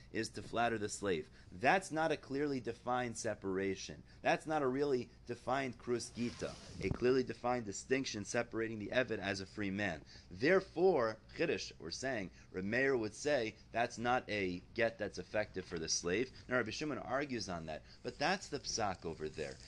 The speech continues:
is that the slave isn't free because it's not a clearly defined get. But in general, we would paskin palgina dibura. Since we do paskin palgina dibura in general, in the case of Rava,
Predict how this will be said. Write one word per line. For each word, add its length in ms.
is 140
that 160
the 80
slave 340
isn't 260
free 140
because 300
it's 100
not 260
a 80
clearly 420
defined 500
get. 260
But 140
in 160
general, 600
we 120
would 300
paskin 640
palgina 400
dibura. 520
Since 300
we 100
do 140
paskin 440
palgina 360
dibura 440
in 100
general, 480
in 140
the 80
case 320
of 160
Rava, 420